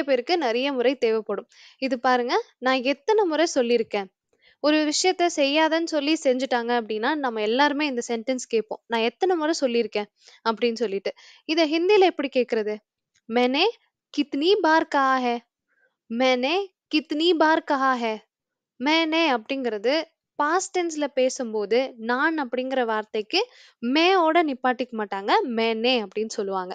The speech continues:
இது இறந்த காலத்துல தான் நம்ம பேசுறோம். "எத்தனை முறை கேட்டிருக்கேன், இல்ல சொல்லியிருக்கேன்" அப்படின்னு சொல்றதுனால இது "मैंने" அப்படின்னு நம்ம சேர்த்துக்கிறோம். எத்தனை அப்படின்னா கித்னா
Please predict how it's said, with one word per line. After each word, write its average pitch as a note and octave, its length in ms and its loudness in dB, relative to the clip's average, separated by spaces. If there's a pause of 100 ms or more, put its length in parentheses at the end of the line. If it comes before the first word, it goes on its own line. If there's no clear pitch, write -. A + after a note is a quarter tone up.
(520)
இது C4+ 200 4
இறந்த D4+ 300 2
காலத்துல C4+ 400 0
தான் C4 160 -2
நம்ம A#3+ 200 -4
பேசுறோம். A#3 460 -2
"எத்தனை C4 320 -2
முறை C4+ 280 0
கேட்டிருக்கேன், C4 720 -2
இல்ல A#3 200 -2
சொல்லியிருக்கேன்" B3+ 680 0 (280)
அப்படின்னு B3 360 0
சொல்றதுனால G#3 640 -2 (420)
இது C#4+ 240 0 (200)
"मैंने" C4 480 2 (140)
அப்படின்னு B3+ 480 -2 (240)
நம்ம A#3+ 200 -2
சேர்த்துக்கிறோம். A#3 580 0 (440)
எத்தனை E4+ 580 2 (120)
அப்படின்னா A#3+ 480 -2 (300)
கித்னா D#4 440 -2